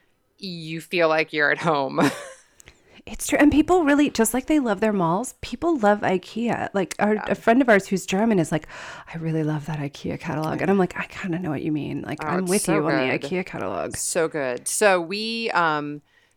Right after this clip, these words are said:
Speaker 1: like you, we rented sight unseen our apartment. So we landed in the morning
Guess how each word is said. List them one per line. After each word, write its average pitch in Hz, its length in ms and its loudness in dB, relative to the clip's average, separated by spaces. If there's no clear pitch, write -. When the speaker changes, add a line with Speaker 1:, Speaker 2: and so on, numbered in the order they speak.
Speaker 1:
like 190 280 0
you, 185 200 -2
we 170 100 0
rented 165 420 0
sight 165 240 6
unseen 160 560 -2
our 139 140 0
apartment. 131 640 -2
So - 120 -4
we 147 120 -6
landed 170 600 0
in 160 160 -6
the 165 80 -4
morning 139 720 -4